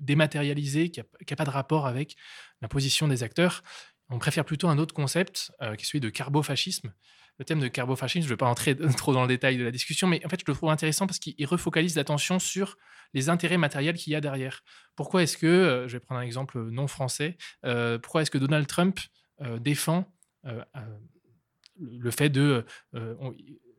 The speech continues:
récemment élu, il a dit qu'il allait aller forer partout, euh, tout ce qui était possible, tous les hydrocarbures, euh, possibles.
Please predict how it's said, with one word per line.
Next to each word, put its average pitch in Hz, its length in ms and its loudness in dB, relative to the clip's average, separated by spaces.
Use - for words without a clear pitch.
récemment 135 380 2
élu, 139 260 4
il 123 120 4
a 113 40 2
dit 147 120 -4
qu'il 123 160 -4
allait 117 240 -6
aller 113 160 -2
forer 135 400 2
partout, 139 500 0
euh, 117 100 0
tout - 120 -8
ce - 80 -4
qui - 40 -4
était 127 180 -2
possible, 135 540 -2
tous 147 140 -10
les 117 280 -4
hydrocarbures, 123 560 -4
euh, - 20 -6
possibles. 160 400 -4